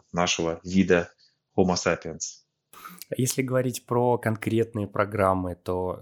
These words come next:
Speaker 2: что бы вы могли порекомендовать, скажем так, для начала? Ну вот, если кто-то хочет попробовать.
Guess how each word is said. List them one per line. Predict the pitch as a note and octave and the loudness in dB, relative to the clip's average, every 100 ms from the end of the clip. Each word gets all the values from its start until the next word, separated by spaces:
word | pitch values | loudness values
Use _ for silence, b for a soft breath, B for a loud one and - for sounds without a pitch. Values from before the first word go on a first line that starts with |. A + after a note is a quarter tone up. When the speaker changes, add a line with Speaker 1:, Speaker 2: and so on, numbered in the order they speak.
| D#2 | -8
Speaker 2:
что | - - C3 | -6 -2 -2
бы | B2+ | -2
вы | G#2 | -4
могли | G2+ G2 G2 | -4 -4 -6
порекомендовать, | F#2 F#2+ F#2 - E2+ E2 E2+ F#2 G2+ - - - | -6 -8 -8 -6 -4 0 2 4 2 -4 -12 -20
скажем | - - F2 F2 | -12 -8 -6 -6
так, | - F2 - | -6 -8 -8
для | F2+ F#2+ G2+ | -10 0 2
начала? | G2 G2 - F2+ E2+ E2+ - - | 4 2 4 4 4 0 -8 0
Ну | C#3+ | 2
вот, | C3+ - | 0 -2
если | G#2 - | -4 -4
кто-то | - B2+ C#3 | 0 2 2
хочет | A#2+ A2 G2+ - | 2 2 2 -2
попробовать. | G2 - F#2 D#2+ D#2+ D#2+ - | -2 -2 -2 -4 -8 -14 -20